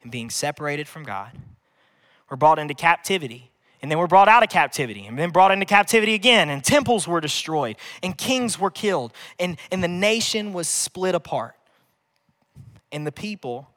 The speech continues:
were constantly looking for these Matthias, these anointed, the Lord's anointed, to lead them, and constantly were being let down because we as people are constantly letting others down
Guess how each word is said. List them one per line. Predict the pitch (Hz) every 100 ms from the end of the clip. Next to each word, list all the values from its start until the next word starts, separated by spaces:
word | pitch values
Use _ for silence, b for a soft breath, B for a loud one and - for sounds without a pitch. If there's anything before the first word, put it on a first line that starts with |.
| _ _ _ _ _
were | - 147
constantly | - 202 202 - 196 170
looking | 156 165 170 117 120 - - - _ _ _ _ _
for | - 143
these | 143 131
Matthias, | - - 147 123 143 - - - - _ _ _ _ _ _ _
these | 135 131
anointed, | 131 143 160 160 127 127 - - - -
the | 127
Lord's | 143 170 180 139
anointed, | 117 104 113 - 120 _ _ _ _ _ _
to | -
lead | 147 170 214 143
them, | 107 104 127 _ _ _ _ _ _ _ _ -
and | 123
constantly | 160 185 - 147 135
were | 127
being | 123 127 123
let | 131 135
down | 127 143 131 117 _ _ _ _ _
because | 127 139 123
we | 127 151 160
as | 131
people | - 160 - 107 120 _ _ _ -
are |
constantly | 120 156 151 - 127 123
letting | 127 127 120 117
others | 113 123 120 -
down | 123 131